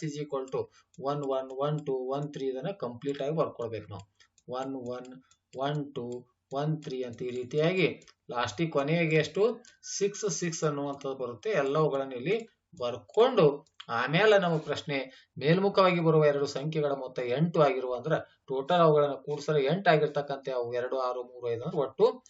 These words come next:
ಐದು ಇವೆ. ಎರಡು ಸಂಖ್ಯೆಗಳ ಮೊತ್ತ ಎಂಟು ಆಗಿರುವ ಘಟನೆ ಸಂಬಂಧಿತ P of A is equal to N of A ಭಾಗಿಲೆ N of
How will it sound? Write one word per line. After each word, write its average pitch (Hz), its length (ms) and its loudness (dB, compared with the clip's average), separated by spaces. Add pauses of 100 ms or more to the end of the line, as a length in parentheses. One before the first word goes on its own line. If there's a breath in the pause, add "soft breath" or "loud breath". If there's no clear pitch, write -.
(260 loud breath)
ಐದು 127 220 2
ಇವೆ. 98 160 -4 (400 loud breath)
ಎರಡು 165 260 6
ಸಂಖ್ಯೆಗಳ 185 400 2
ಮೊತ್ತ 175 240 0
ಎಂಟು 165 320 2
ಆಗಿರುವ 165 300 4
ಘಟನೆ 147 320 -2
ಸಂಬಂಧಿತ 135 600 -8
P 143 60 -6
of 139 200 0
A 143 100 -2
is 165 100 0
equal 147 260 -4
to 139 140 -6
N 156 180 -6
of 165 180 0
A 156 140 2
ಭಾಗಿಲೆ 135 240 -4
N 123 160 -6
of 131 120 -8